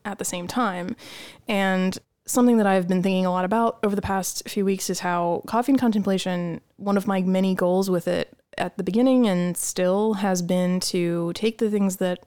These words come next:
are in this fictional show that we love and apply it to real life, you know, beyond the Upside Down.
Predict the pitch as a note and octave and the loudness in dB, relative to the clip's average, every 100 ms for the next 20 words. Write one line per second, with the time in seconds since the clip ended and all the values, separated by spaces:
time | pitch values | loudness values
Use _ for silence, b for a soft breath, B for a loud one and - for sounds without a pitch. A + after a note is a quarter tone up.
0 | - - - G#3 G3+ F#3+ - - - F3+ | -6 -4 0 2 2 0 -2 -8 -8 -6
1 | G3 F#3 F3+ - C4 A3+ - F#3+ F3 F3 | -4 -2 -2 0 0 2 0 -2 -2 -2
2 | E3+ F3 - G3 F3+ F3 F3 - F#3 F3 | -2 -2 -4 -4 -2 -4 -6 -8 -4 -4
3 | F3+ - F3+ E3+ E3+ E3+ - - E3+ E3+ | -4 -6 -4 -4 -2 -4 -4 -6 -6 -4
4 | F3 F3 E3+ E3 D#3+ E3+ E3 D#3 - | -2 -2 -2 -4 -6 -6 -6 -6 -6